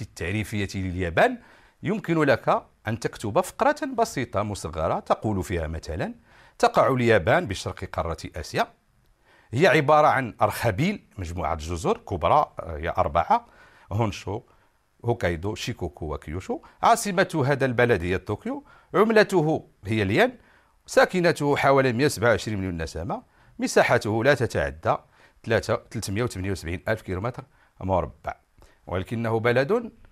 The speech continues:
مفتوح على البحر من جميع الجهات."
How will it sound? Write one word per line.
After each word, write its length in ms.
مفتوح 420
على 240
البحر 420
من 120
جميع 360
الجهات." 500